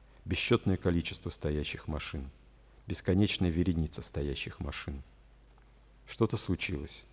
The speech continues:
Определенно что-то случилось. Сигналит. Воет сирена. Видны вспышки мигалок. Да, что-то на сто седьмом километре.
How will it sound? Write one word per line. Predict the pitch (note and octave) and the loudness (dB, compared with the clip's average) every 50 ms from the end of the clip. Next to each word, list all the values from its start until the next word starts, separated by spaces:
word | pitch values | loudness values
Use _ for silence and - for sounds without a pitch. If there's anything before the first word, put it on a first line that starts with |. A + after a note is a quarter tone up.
| - - - - - - - - - - - | -20 -20 -20 -20 -20 -20 -20 -20 -20 -8 -6
Определенно | E2+ E2+ - - E2 D2+ E2+ E2+ E2 G2 G#2 G2+ E2+ | -6 -4 -2 -2 0 0 2 2 2 2 0 0 -2
что-то | - - - E2 - E2 | -4 -6 -8 -8 -6 -8
случилось. | - - D#2+ D#2 - - - C#2+ C#2+ - - - - - - - - - - - - - - - - - - | -6 -6 -6 -6 -6 -6 -8 -8 -10 -10 -12 -14 -16 -20 -20 -20 -20 -20 -20 -20 -20 -20 -20 -20 -20 -14 -8
Сигналит. | - - - G#2 E2+ E2+ D#2+ D2+ C#2+ C#2 C#2 - - - - - - - - - - - - - - - - - - | -2 2 2 4 4 4 2 2 0 -2 -6 -10 -16 -20 -20 -20 -20 -20 -20 -20 -20 -20 -20 -20 -20 -20 -12 -4 2
Воет | F2 F#2 G#2+ G#2 | 4 6 6 6
сирена. | - - - E2+ D#2 D2+ D2 C#2+ C#2+ D2 D2 - - - - - - - - - - - - | 4 2 2 2 2 2 0 -2 -6 -8 -12 -16 -20 -20 -20 -20 -20 -20 -20 -20 -20 -16 -4
Видны | D#2 D#2+ F2+ E2 F2+ G2+ | 0 0 2 4 4 2
вспышки | G2 - - - F#2+ - - - D#2+ | 2 2 -2 -2 -2 -4 -4 -6 -4
мигалок. | D#2+ D#2+ D#2 D2 D#2+ D2+ C#2+ C2+ C#2 - - - - - - - - - - - - - - - - - - - - - - - - - - - - - - - | -2 -2 0 0 0 0 0 -2 -4 -8 -16 -20 -20 -20 -20 -20 -20 -20 -20 -20 -20 -20 -20 -20 -20 -20 -20 -20 -20 -20 -20 -20 -20 -20 -20 -20 -20 -20 -10 2
Да, | F2 G2 F#2 E2 | 4 6 6 6
что-то | - - - - A2 - G#2 | 2 0 -2 -2 2 4 4
на | F2 F2 E2 | 4 4 2
сто | - - F#2 | 0 -2 -2
седьмом | - - F2 D#2 F2+ F2 | -2 -2 0 2 2 0
километре. | - - F#2+ F2 E2 D#2+ D2+ C#2+ - - D#2+ D2 | 2 4 4 4 6 4 2 0 -2 -6 -8 -8